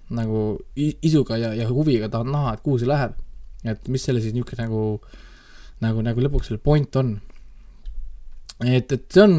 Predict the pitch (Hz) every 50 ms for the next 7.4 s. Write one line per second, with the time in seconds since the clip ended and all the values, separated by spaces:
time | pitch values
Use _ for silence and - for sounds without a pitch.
0 | 143 143 135 - 151 151 185 196 190 165 147 143 135 135 - 143 139 135 135 143
1 | 156 160 143 127 120 117 117 113 110 110 110 110 - - - - - - - -
2 | - - - - - - - 117 113 110 110 110 110 110 110 - 135 131 131 135
3 | 127 107 101 101 104 107 104 104 104 - - - 120 139 135 123 - 123 110 107
4 | 131 127 - - 110 107 110 123 147 151 135 123 - 113 107 113 123 135 127 123
5 | - - 113 107 113 113 113 110 107 101 - - 113 104 104 107 110 110 - -
6 | - 110 110 110 110 117 131 139 - - - - - - 156 170 170 156 127 123
7 | 113 - - 147 139 135 131 135